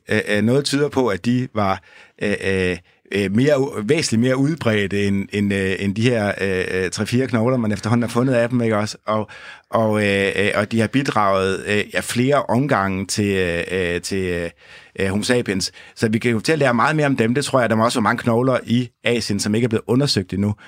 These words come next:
men som vil blive undersøgt. Så det er én ting. Og det, et andet ting, som mere personligt plan, der, der, der vi interesserer os meget for, de her stykker af, øh, øh, neandertal, der er i vores arvemasse, længden af de stykker, siger noget om, øh, øh,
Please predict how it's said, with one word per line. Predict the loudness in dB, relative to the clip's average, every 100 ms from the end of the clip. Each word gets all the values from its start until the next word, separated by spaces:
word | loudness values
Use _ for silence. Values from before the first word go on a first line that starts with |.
| -6
men | -4
som | 0 2
vil | 2
blive | 2 0
undersøgt. | 0 -2 -4 -6 -10 -20 -8
Så | -2
det | 0
er | 0 0
én | 0
ting. | -2 -4 -12 -20 -4
Og | 0
det, | 0 -2 -10 -20 -4
et | 0
andet | 2
ting, | 2
som | 0
mere | 0
personligt | 0 0 0
plan, | 0 2
der, | 0 -2 -10 -2
der, | 2 4 2 0 0
der | 0 0
vi | -2 -2 -2
interesserer | 0 0 0
os |
meget | 2 2 2
for, | 0 -2 -2 _ -20 _ -2
de |
her | 0
stykker | 0 0 0 0 -2
af, | -2 -2 -4 _ _ _ _
øh, | -2 0
øh, | 0 0 0 0
neandertal, | 0 0 0 -2 0
der | 0
er |
i | 0
vores | -2 -2
arvemasse, | 0 0 0 -2 -2
længden | -2 -4 -4 -4
af |
de | -2
stykker, | -2 -2 -2 -4 _ -20 -14
siger | -4 0 2
noget | 2
om, | 0 0 -6 -20 _ _ _ _ _
øh, | -2 0
øh, | 2 2